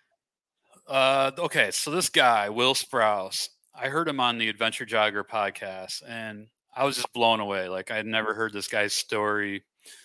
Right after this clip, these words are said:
Um, but he was the most recent person to finish one hundred,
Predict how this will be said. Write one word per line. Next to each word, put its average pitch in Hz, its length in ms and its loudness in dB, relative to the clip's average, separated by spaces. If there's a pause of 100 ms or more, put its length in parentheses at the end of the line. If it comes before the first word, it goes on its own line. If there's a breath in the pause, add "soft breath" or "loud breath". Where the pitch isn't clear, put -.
(300 soft breath)
Um, 98 580 -2 (480)
but 151 340 8 (120)
he 160 240 -4
was 156 260 2
the 147 100 -8
most 131 280 2
recent 131 480 -2
person 113 600 -6 (760 loud breath)
to 127 120 -6
finish 123 720 0 (1000)
one 135 440 -2
hundred, 120 720 -2